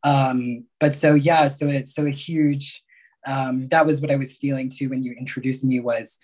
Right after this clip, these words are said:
the amount of work that I have done to, to retrieve who I am,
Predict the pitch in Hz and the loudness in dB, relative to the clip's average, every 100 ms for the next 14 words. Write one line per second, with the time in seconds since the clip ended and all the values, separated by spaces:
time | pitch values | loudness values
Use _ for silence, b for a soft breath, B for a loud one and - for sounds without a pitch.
0 | B B - 139 139 135 147 151 139 139 | B B 0 4 6 6 6 6 6 4
1 | - 135 127 - _ 139 127 - 131 127 | 0 0 0 -2 _ -2 -2 -2 -4 -2
2 | 135 135 120 - 131 127 - - 120 117 | -2 -2 -4 -4 -4 -4 -6 -4 -6 -8
3 | - - 127 120 117 - 160 156 143 - | -8 -4 -2 -2 -4 0 2 4 4 2
4 | 143 127 127 135 135 127 | 0 0 0 0 0 0